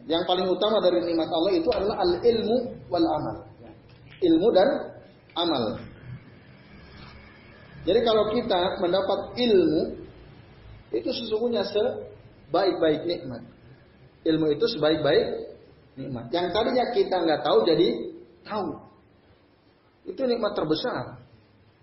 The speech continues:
Afdalu man an'amallahu alaihi bil ilmi. Nah, walaupun itu kecil, kalau antum dapat ilmu, wah itulah seutama-utama nikmat.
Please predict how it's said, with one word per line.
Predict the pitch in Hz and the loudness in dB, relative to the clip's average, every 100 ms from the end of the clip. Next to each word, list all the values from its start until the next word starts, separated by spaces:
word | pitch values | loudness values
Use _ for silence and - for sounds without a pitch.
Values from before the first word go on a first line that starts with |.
| _ _ _ _ _ _ _ - | _ _ _ _ _ _ _ -6
Afdalu | 170 170 151 151 180 254 - - - - - - - | -4 -2 2 4 6 4 2 -4 -10 -16 -20 -20 -12
man | 160 175 240 - - - - - | -4 -2 -2 -6 -14 -20 -16 -4
an'amallahu | 165 165 160 160 147 143 143 139 | 0 0 2 2 2 0 0 0
alaihi | 131 127 113 - - - - - - - - | -2 -2 -2 -4 -12 -18 -20 -20 -20 -6 0
bil | 175 | 2
ilmi. | 220 190 170 127 - - - - - - - - - - - - - - - - - - - 113 | 4 4 4 2 -2 -8 -10 -14 -16 -16 -18 -20 -20 -20 -20 -20 -20 -20 -20 -20 -20 -20 -14 -10
Nah, | 104 95 - - - - - - - - - - | -10 -12 -18 -20 -20 -20 -20 -20 -20 -20 -20 -12
walaupun | - 202 285 - 254 233 | -2 2 4 2 2 0
itu | 226 196 | 0 0
kecil, | 180 - 151 165 247 277 | -2 0 2 4 2 0
kalau | 180 180 | 0 2
antum | 180 254 240 208 175 | 2 -2 0 0 0
dapat | 175 135 - 254 | 0 -2 -4 -2
ilmu, | 247 220 220 - - - - - | -2 0 -2 -6 -18 -20 -20 -6
wah | 131 | -2
itulah | 135 185 165 135 - | 0 2 2 2 -2
seutama-utama | 165 160 156 160 147 147 143 127 120 | -2 0 0 0 0 0 0 -4 -4
nikmat. | - 123 | -8 -10